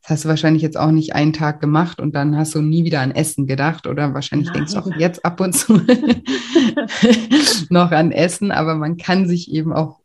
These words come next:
Speaker 1: umgewöhnen, ja.
Speaker 2: Ja, und was ich in diesem Moment auch habe, ich habe diese, diese Nähsachen in einem anderen Raum. Ich bin weg von der Küche.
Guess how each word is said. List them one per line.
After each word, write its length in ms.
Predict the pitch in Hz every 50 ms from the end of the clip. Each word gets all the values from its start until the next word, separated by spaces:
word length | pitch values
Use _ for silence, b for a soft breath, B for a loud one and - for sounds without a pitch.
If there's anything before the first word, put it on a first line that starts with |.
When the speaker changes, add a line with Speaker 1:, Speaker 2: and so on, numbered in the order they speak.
| _
Speaker 1:
umgewöhnen, 920 | - 202 202 185 170 160 156 131 135 147 143 139 131 131 139 147 139 139 _
ja. 360 | 156 151 143 135 131 135 - _ _ _
Speaker 2:
Ja, 280 | - 190 170 151 139 - B B B B B B
und 240 | - 214 247 - -
was 180 | 214 226 214
ich 140 | - 233 208
in 220 | - - 226 233 -
diesem 240 | 226 240 214 247
Moment 540 | 240 233 233 220 208 208 202 202 202 208 -
auch 260 | 175 202 247 247 - -
habe, 260 | 226 220 220 220 -
ich 180 | 196 202 - -
habe 120 | 202 202 _ _ _
diese, 300 | - 196 180 - 190 185
diese 320 | 180 - - 175 - - 180
Nähsachen 800 | 180 180 180 196 214 233 226 214 - - 190 - - 208 202 208 B B B B B B _ _
in 140 | _ 190 202
einem 160 | 196 185 - -
anderen 500 | - 180 190 196 190 190 - 185 180 185
Raum. 400 | 180 - 175 180 208 226 240 240 B B B B B B _
Ich 220 | _ - - - _
bin 520 | - 208 214 220 214 - - _ _ _ _ _ _ _
weg 240 | - 220 233 220 - - -
von 160 | 220 202 196
der 160 | 196 190 185
Küche. 500 | 185 - - 214 208 214 - 196 - -